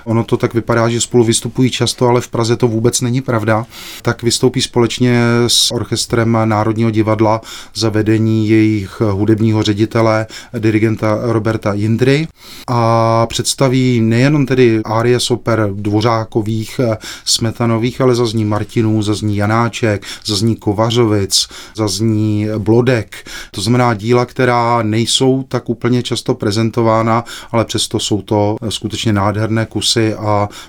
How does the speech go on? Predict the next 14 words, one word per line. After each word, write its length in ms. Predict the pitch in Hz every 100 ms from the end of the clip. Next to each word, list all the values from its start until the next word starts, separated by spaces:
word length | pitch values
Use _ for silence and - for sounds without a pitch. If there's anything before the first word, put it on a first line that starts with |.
| -
myslím 280 | 104 107 101
si, 200 | - 104
že 160 | 104
tento 300 | 104 104 101
koncert 360 | 95 104 - 101
bude 160 | 107
patřit 400 | 101 95 - 101
k 100 | -
jedním 360 | 104 98 104 101
z 60 | 92
vrcholů, 540 | 95 98 107 95 95 - - -
eh, 100 | 107
letošního 460 | 104 98 - 98
festivalu. 480 | 90 92 - 95 95